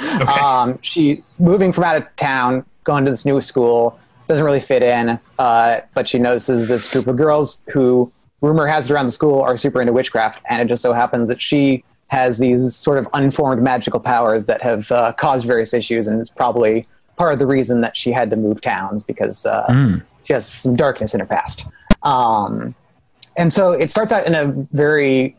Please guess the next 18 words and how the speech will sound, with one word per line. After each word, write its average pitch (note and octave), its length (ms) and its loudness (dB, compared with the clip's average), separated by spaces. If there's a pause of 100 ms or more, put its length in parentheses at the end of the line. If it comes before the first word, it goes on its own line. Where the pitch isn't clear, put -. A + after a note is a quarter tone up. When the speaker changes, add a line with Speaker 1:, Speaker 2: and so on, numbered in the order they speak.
Speaker 2:
cool, C3 320 2
kind C#3 140 -2
of B2 60 2
a B2 40 -2
cute B2+ 280 -2
vein A#2 400 0
of, A2 160 -2
like, G#2+ 440 0 (340)
social F#3+ 360 2
groups E3+ 500 2
and B2 380 0
misfits C#3 520 0
and C3 60 0
all B2+ 80 2
that A#2+ 100 0
kind A#2+ 120 -2
of G#2+ 60 -6
stuff. - 280 -2